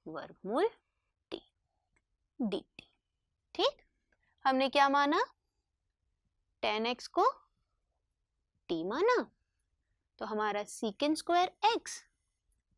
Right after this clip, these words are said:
dx किसके बराबर हो गया, डीटी के बराबर हो गया। ठीक, आइए अब इसका हल देखें।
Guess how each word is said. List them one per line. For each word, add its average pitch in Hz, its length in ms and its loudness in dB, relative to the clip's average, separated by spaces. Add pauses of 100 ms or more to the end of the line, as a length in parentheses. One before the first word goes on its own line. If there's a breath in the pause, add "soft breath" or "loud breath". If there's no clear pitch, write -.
dx 247 540 2
किसके 330 300 -2
बराबर 339 360 4
हो 320 120 2
गया, 240 260 0 (720)
डीटी 180 340 -4
के 294 160 0 (480)
बराबर - 400 -4
हो - 140 -20
गया। - 240 -20 (460)
ठीक, - 280 2 (720 soft breath)
आइए 226 220 6
अब 262 80 6
इसका 285 220 4
हल 294 180 6
देखें। 302 280 0